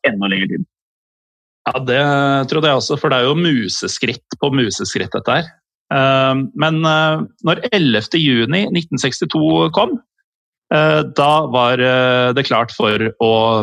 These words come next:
Speaker 2: prøve å flykte fra Alcatraz. Eh, Morris og brødrene, de kom seg ut i korridoren, klatra opp på celleblokka,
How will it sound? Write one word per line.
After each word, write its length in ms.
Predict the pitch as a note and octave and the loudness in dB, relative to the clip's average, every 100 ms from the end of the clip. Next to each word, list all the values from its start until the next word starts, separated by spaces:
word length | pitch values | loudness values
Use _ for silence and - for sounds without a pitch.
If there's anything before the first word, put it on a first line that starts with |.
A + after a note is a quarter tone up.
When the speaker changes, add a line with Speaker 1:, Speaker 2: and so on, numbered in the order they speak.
| G#2+ | -2
Speaker 2:
prøve 320 | - A2+ G2+ A2 | -2 0 0 -2
å 100 | G#2+ | -2
flykte 400 | - G#2 - G#2 | -2 -6 -6 -6
fra 220 | - G#2 G#2 | -2 0 -2
Alcatraz. 480 | F#2 - G#2+ G#2+ - - _ _ _ _ _ - | -4 -4 -4 -6 -8 -16 _ _ _ _ _ -16
Eh, 500 | - C#3 C#3+ D3+ D3 | -6 -2 2 2 2
Morris 420 | D3 C#3 G3+ A#3+ - | 2 2 2 -2 -2
og 200 | E3 E3 | 0 2
brødrene, 460 | D3 G#2+ A2 G#3+ F#3 | 0 0 0 0 0
de 140 | E3 | -2
kom 240 | - A#2+ | -2 -4
seg 280 | G#2+ - D#3+ | -4 -4 -4
ut 300 | - A2 A2+ | -2 -2 -2
i 80 | D3 | -4
korridoren, 460 | C#3 C#3 C#3 F4+ D#4 _ _ _ | -2 0 0 -2 -4 _ _ _
klatra 520 | - E3+ - - D3+ - | -4 -4 -4 -2 -2 0
opp 200 | D3 - - | -4 -6 -4
på 120 | C#3 | -2
celleblokka, 600 | C3+ B2+ A#2+ B2+ - - | 0 0 0 0 0 -2